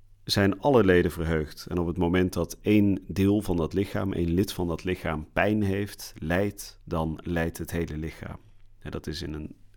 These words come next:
gewoon menselijk lichaam ook zo. Hè, als je, als iemand met een hamer op je vinger slaat, dan doet het hele lichaam pijn.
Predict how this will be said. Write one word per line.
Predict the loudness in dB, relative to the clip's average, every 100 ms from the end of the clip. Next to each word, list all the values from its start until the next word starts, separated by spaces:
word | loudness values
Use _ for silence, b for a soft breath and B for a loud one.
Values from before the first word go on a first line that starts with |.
| -20
gewoon | -14 -6 -4 -4
menselijk | -4 -6 -8 -8
lichaam | -8 -8 -4
ook | -4 -4
zo. | -6 -8 -12 b b
Hè, | -18 -16
als | -12 -12
je, | -10 -14 -16 B B B B B B B B
als | -12
iemand | -6 -4 -4
met | -4
een | -2
hamer | 0 0 0
op | -4 -8
je | -8
vinger | 0 2 2
slaat, | -2 -4 -6 -8 -10 -8
dan | -6 -6
doet | -8 -8
het | -4
hele | -2 0 -2
lichaam | -4 -6 -10 -10
pijn. | -12 -12 -14